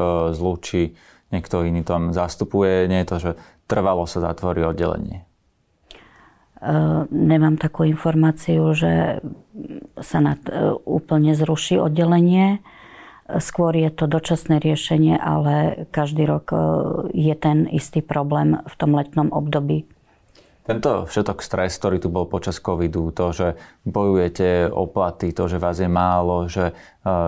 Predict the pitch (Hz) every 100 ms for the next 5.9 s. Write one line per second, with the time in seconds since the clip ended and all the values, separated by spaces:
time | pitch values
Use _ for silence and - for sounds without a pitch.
0 | 82 82 107 101 98 98 90 107 92 -
1 | 98 92 90 90 87 85 - 90 82 82
2 | 107 95 101 95 87 87 87 90 87 87
3 | 85 - - 92 87 98 85 92 92 87
4 | 95 90 85 - 98 90 - 95 90 87
5 | 92 95 90 92 - 98 95 104 98